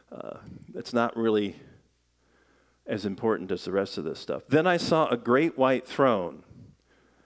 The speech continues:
Now you know why it's called the Great White Throne Judgment, right?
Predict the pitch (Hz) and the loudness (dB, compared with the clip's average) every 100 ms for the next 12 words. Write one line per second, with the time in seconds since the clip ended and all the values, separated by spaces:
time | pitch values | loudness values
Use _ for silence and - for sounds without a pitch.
0 | _ - 95 123 117 90 87 82 82 - | _ -10 -4 -2 0 -2 -2 -2 -2 -4
1 | 87 82 78 78 80 80 - 120 - - | -4 -4 -6 -8 -8 -8 -8 -8 -8 -14
2 | - 98 104 | -16 -18 -18